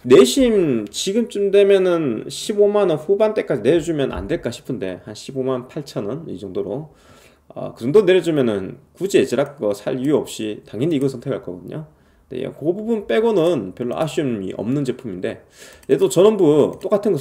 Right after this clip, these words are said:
가지고 있습니다. 지금 엠에이 투랑 같은 전원부를 쓰고 있고 드라이버 호스페이스로 따지면 한 삼백 암페어급쯤 됩니다. 삼백에서 한 삼백오십 암페어급쯤 된다 보면 돼요. 그러니까 사실 이거랑 이거랑 버틸 수 있는 씨피유는 별 차이가 없다고 보시면 돼요.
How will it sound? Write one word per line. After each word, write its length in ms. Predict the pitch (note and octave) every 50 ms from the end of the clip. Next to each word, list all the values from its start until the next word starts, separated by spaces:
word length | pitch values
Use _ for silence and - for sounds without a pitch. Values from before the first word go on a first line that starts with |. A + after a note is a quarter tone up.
| - -
가지고 280 | - - G2+ G2+ A2 G2
있습니다. 580 | - - F#2 F2 E2 F2+ F2+ G#2+ D3 D#3 - _
지금 200 | - - - F#2 -
엠에이 420 | - C3+ D3+ F3+ F#3+ F#3 E3 C3 A#2
투랑 380 | - - D#3+ A2 G2 A#2+ C#3
같은 320 | C3+ - A2 - - D#3 C#3+
전원부를 340 | C#3+ C3 C#3 C3+ A2+ G2
쓰고 220 | F#2 - - - C#3
있고 340 | - - - A#2+ B2 C#3 C#3+ - - _ _ _ _ _ _ -
드라이버 260 | - C#3+ D#3+ G3+ G#3 G3+
호스페이스로 500 | F#3+ F#3+ F#3+ - F3+ E3 - D#3 B2+ -
따지면 320 | C#3 C#3 C3+ C3+ B2 G#2+
한 60 | G#2
삼백 300 | G2+ - - A3 A3+ F#3+
암페어급쯤 760 | D3+ D#3 E3 F#3 F3 C3+ - A2 G#2+ - - _ - - - A2+
됩니다. 300 | F#2+ - G2 G2 - -
삼백에서 580 | - - - D#3+ D#3 D3 C3+ C3 B2 A#2+ B2 A#2+
한 100 | A#2 G#2+
삼백오십 460 | - - D3+ D3 B2+ - A2 A#2 -
암페어급쯤 640 | A#2 A2+ A#2+ - B2+ A#2+ - F#2+ - - - G2 F2+
된다 280 | - G2 G#2+ G#2 -
보면 180 | - G#2+ G2 G2
돼요. 440 | F2+ F#2+ G2 F#2 G#2+ C#3+ E3+ F3 F3 - - _ _ _ _ _ -
그러니까 440 | - G2 - G2+ G2 G2 - - _ _ _ _ _ _ - _ _ _ _ _ - _
사실 460 | - - G#3+ G#3+ - A3+ E3 C#3 - F#3+
이거랑 280 | - C4 C4 B3+ F#3+
이거랑 640 | D#3+ D#3+ F3 D#3+ C3 B2+ C3 A#2+ G2+ F#2 E2 - - _ _ _ _ _ _
버틸 240 | - F#3+ G3 - A#3
수 80 | -
있는 160 | B3 G#3+ F3+ D#3+
씨피유는 460 | - - - - F#3+ E3 C#3+ C#3 B2+
별 280 | - B2 C#3 D#3+ E3
차이가 280 | D#3+ - - A3 F3+ G2+
없다고 300 | F#2 G2 - - E3+ C#3+
보시면 240 | A2+ A#2 - A2+ F2+
돼요. 260 | - F2 F2+ F#2+ -